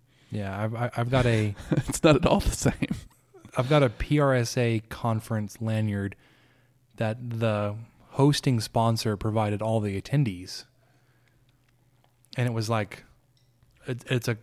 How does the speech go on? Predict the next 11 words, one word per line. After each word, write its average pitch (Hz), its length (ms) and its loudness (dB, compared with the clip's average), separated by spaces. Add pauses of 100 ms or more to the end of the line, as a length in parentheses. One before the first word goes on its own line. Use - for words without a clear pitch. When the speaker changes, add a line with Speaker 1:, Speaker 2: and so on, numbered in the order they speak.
(160)
Speaker 1:
a 127 80 -4
vendor 123 320 2
called 107 260 0
Social 113 440 0
Chorus. - 640 -6 (220)
It's - 120 -10
like 110 160 -6
a 104 240 -4 (1120)
intranet 110 760 -2
provider. 98 600 -4 (640)
Speaker 2:
Oh. 143 400 -4